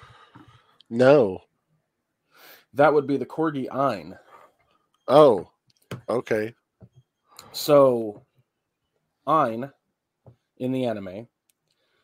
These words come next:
Speaker 2: uh, he is what's known as a data dog. They never say that in the, in the, in the show. At least if they did, I missed it.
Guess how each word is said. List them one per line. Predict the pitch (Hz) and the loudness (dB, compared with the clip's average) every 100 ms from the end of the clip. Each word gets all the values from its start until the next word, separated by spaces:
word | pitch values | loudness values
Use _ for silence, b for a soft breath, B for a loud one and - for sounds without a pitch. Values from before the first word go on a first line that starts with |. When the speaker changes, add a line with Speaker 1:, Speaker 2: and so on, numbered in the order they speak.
| _ _ _ _ | _ _ _ _
Speaker 2:
uh, | 117 113 110 104 98 92 _ _ _ _ _ _ _ _ _ _ | -12 -6 -4 -4 -6 -10 _ _ _ _ _ _ _ _ _ _
he | - 143 151 | -14 -6 -4
is | 139 | -2
what's | 143 139 | -6 -6
known | 127 127 | -6 -6
as | 117 110 | -6 -8
a | |
data | 95 107 95 | -10 -10 -10
dog. | - - - _ _ _ _ _ _ - | -12 -18 -20 _ _ _ _ _ _ -8
They | 113 | -6
never | 113 117 123 123 117 | -4 -2 0 0 -2
say | - 113 | -8 -10
that | 107 104 | -8 -10
in | 101 | -12
the, | 95 87 | -12 -12
in | 98 95 | -12 -12
the, | 92 | -12
in | 98 | -12
the | 92 | -12
show. | - 71 67 | -12 -12 -10
At | 104 | -10
least | 104 - - | -10 -10 -10
if | 104 | -6
they | 104 | -6
did, | 98 120 117 | -2 -2 0
I | 98 | -4
missed | 95 - | -10 -14
it. | - | -18